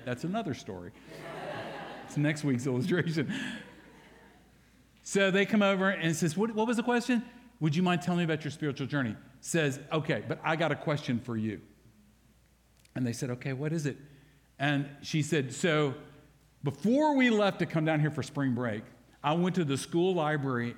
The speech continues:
and I checked out this book." And she pulled back the blanket. And she goes, "I've been trying to read it,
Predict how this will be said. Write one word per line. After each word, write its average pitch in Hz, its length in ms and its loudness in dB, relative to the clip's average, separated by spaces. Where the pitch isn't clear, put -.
and 120 120 -2
I 139 140 0
checked 180 540 -2
out 160 320 -2
this 135 180 0
book." 135 360 -2
And 104 120 -8
she 120 140 -4
pulled 156 340 -2
back 139 240 0
the 135 80 -4
blanket. 123 460 0
And 135 160 0
she 180 160 2
goes, 147 340 2
"I've 190 120 2
been 180 140 2
trying 254 380 4
to 233 60 4
read 160 280 4
it, 135 220 -2